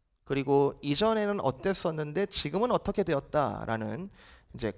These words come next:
관계적인 의미의 단어입니다. 근데 오늘 보면은, 본문을 보면은, 어, 구체적인 내용을 다뤄볼 텐데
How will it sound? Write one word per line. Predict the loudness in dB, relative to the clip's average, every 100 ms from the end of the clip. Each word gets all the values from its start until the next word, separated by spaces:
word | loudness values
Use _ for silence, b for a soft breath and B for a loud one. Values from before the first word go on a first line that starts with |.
| -8
관계적인 | -6 -4 -2 -4 -2 0 0 2 0 0 -4 -6 -8 -12 -14 -16 -18 -16 -8
의미의 | -4 -4 -6 -4 -2 -2
단어입니다. | -2 -2 -2 -4 -8 -6 -6 -8 -18 _ _ _ _ _ _ _ _ _ _ -20 b b
근데 | b 10
오늘 | 10 10
보면은, | 8 6 6 4 2
본문을 | 2 4 6
보면은, | 4 4 2 0 0 -4 -10 -18 -20 -20 -10
어, | -4 -4 -4 -6 -10 -8
구체적인 | -4 0 2 2
내용을 | 2 2 0
다뤄볼 | 2 4 4 0
텐데 | 0 -2 0 -2 -2 -6